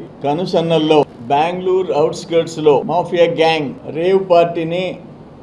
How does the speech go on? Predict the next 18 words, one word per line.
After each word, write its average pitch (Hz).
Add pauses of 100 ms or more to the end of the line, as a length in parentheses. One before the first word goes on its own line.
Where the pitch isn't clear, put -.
(440)
అక్కడ 151
ఆర్గనైజ్ 156
చేసింది 120 (400)
బెంగళూరు 170
అవుట్‌స్కర్ట్స్‌లో. 147 (1200)
దాంట్లో 175 (1120)
కాకాని 185
గో-, 180 (100)
గోవర్ధన్ 180
రెడ్డి 170 (420)
స్టిక్కర్ 180
ఉండే 180
కారు 175 (1080)
ప్లస్ 185
కాకాని 185
గోవర్ధన్ 180
రెడ్డి 180 (420)
పాస్‌పోర్ట్ 165